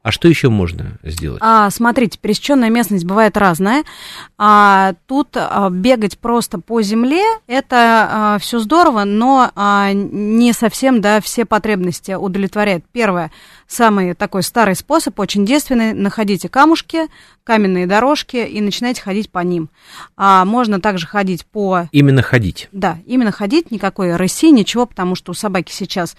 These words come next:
Speaker 2: а, плохой, м, аппарат,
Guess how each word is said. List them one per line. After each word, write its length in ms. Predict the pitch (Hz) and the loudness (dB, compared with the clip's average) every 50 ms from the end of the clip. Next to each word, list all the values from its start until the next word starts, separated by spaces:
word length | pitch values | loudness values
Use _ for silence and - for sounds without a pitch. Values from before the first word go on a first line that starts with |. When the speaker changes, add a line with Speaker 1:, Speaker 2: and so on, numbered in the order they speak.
| _ - - - - - _ | _ -20 -20 -20 -20 -18 _
Speaker 2:
а, 300 | - 196 185 180 175 165 | -4 0 0 2 0 0
плохой, 500 | - 196 202 202 196 - - 202 185 175 | -2 -2 -2 -2 -2 -4 -4 -4 -4 -4
м, 480 | 170 - - 196 190 185 180 175 170 - | -4 -6 -8 -6 -4 -4 -4 -4 -4 -6
аппарат, 480 | - 196 180 - 190 202 240 294 - | -6 -6 -4 -2 -2 0 0 -2 -2